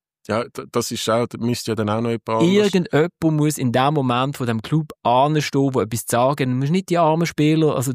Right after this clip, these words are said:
Speaker 2: äh, anschicken,
Speaker 1: Das sind ja immer
Speaker 2: wo,
Speaker 1: die gleichen,
Speaker 2: wo,
Speaker 1: ja.
Speaker 2: ja, logisch, ähm, wo dann irgendwie erklären, ja, wir müssen, und ich muss auch sagen, also, so durch, oder beziehungsweise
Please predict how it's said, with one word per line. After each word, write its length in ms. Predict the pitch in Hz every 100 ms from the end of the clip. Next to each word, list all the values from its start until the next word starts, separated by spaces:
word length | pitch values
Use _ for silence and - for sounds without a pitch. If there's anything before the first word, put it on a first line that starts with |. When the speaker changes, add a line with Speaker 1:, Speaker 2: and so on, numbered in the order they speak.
| - -
Speaker 2:
äh, 200 | 117 110
anschicken, 460 | 110 147 151 151 156
Speaker 1:
Das 80 | 147
sind 100 | 123
ja 80 | 127
immer 140 | 131
Speaker 2:
wo, 20 |
Speaker 1:
die 80 | 110
gleichen, 360 | 110 127 - -
Speaker 2:
wo, 120 | -
Speaker 1:
ja. 120 | 156 -
Speaker 2:
ja, 160 | 131
logisch, 580 | 131 143 165 165 - - -
ähm, 320 | 131 127 127
wo 80 | 135
dann 260 | 139 139
irgendwie 220 | 131 143
erklären, 480 | 135 131 127 131 131
ja, 100 | 127
wir 380 | 131 147 139 135
müssen, 240 | 131 139
und 180 | 131 117
ich 120 | 127
muss 180 | 135 131
auch 100 | 147
sagen, 440 | 156 131 107 110 85
also, 280 | 104 110 101 - - - - - _ _ _ _ _ -
so 840 | - - - 143 151 165 190 214 190 _ _ _ _ -
durch, 580 | 160 170 196 185 - -
oder 140 | 139 135
beziehungsweise 880 | 135 - 135 - 131 131 131 -